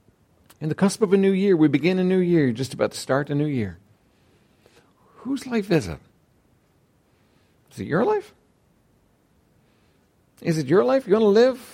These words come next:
this little grain that you own, that's all it's ever gonna be? Or are you gonna say, "Lord, it's your life. I'm giving it to you, Lord. You take my life, Lord.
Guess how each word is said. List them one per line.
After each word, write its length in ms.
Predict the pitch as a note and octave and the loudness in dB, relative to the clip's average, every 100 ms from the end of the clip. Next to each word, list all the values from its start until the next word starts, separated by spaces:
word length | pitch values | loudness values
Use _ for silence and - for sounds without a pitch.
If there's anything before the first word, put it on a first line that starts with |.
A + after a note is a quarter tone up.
| - _ _ _ - | -20 _ _ _ -8
this 160 | D#3+ | -4
little 200 | G3 F#3+ | -2 -2
grain 360 | C#3 E3+ A3 G3+ | 0 2 2 0
that 160 | D3+ | 0
you 120 | G3+ F#3 | 0 0
own, 360 | F#3+ A3 A3+ | 0 0 -2
that's 520 | E3+ - - - - - | -2 -4 -12 -18 -20 -4
all 200 | D#3 F#3+ | -2 -2
it's 120 | F3+ | -2
ever 200 | F#3 F#3 | -2 0
gonna 220 | E3 D#3 | -2 -2
be? 260 | E3 F#3+ - - _ _ _ _ _ _ _ _ _ _ | 0 -2 -4 -18 _ _ _ _ _ _ _ _ _ _
Or 80 | C#3 | -2
are 40 | |
you 60 | D3 | 0
gonna 140 | D#3 | 0
say, 140 | D3 C#3+ | 0 0
"Lord, 180 | D3 | -2
it's 140 | C3+ - | -4 -6
your 120 | D3 | -6
life. 200 | A#2+ F#2+ | -6 -6
I'm 120 | G2 - _ _ _ _ _ _ _ | -14 -18 _ _ _ _ _ _ _
giving 200 | - B2 | -4 -2
it 80 | A2+ | -2
to 120 | - | -4
you, 180 | G#2+ G#2 | -4 -2
Lord. 220 | F2+ D#2+ - _ _ _ _ _ _ _ | -4 -8 -16 _ _ _ _ _ _ _
You 140 | A#2+ F3+ | -4 -2
take 260 | - F#3+ | 2 0
my 180 | D3 B2 | 2 0
life, 300 | G2+ F2+ E2 | 0 -4 -8
Lord. 200 | E2+ E2 | -12 -14